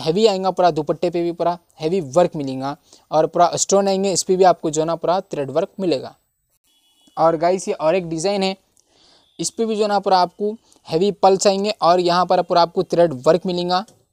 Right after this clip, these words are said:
पूरा नेक पे, और यहाँ पर दामन पे भी आपको, आपको पूरा थ्रेड वर्क मिलेगा।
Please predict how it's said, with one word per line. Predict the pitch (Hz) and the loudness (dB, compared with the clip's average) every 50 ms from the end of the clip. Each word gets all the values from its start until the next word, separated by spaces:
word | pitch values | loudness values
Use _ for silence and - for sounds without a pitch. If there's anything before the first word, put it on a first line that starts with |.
| _ _ _ _ _ _ _ _ _ - | _ _ _ _ _ _ _ _ _ -8
पूरा | 170 165 156 | -4 -4 -4
नेक | 147 139 151 147 _ - | -4 -6 -8 -10 _ -4
पे, | 196 185 185 185 | -4 -2 -2 -2
और | - - 151 156 165 165 | -4 0 2 2 2 2
यहाँ | 160 165 160 165 160 | 2 -2 -2 -2 0
पर | 160 165 151 | 0 -2 -2
दामन | 143 139 147 156 165 170 | -2 -4 -4 -2 -4 -4
पे | 160 170 | -4 -2
भी | 170 | 2
आपको, | 170 160 165 170 170 165 - 165 156 156 160 | 2 2 0 -2 -18 -14 -6 -4 -2 0 -2
आपको | 151 - _ - - 170 - - 165 | -2 -4 _ -10 -10 -10 -8 -10 -6
पूरा | - 156 160 156 | -2 0 0 0
थ्रेड | - - 156 156 139 123 123 | 0 0 -4 -4 -2 0 0
वर्क | 151 160 156 - | 0 0 0 -4
मिलेगा। | 170 170 170 170 170 180 190 214 | -6 -4 -4 -2 0 0 -2 -2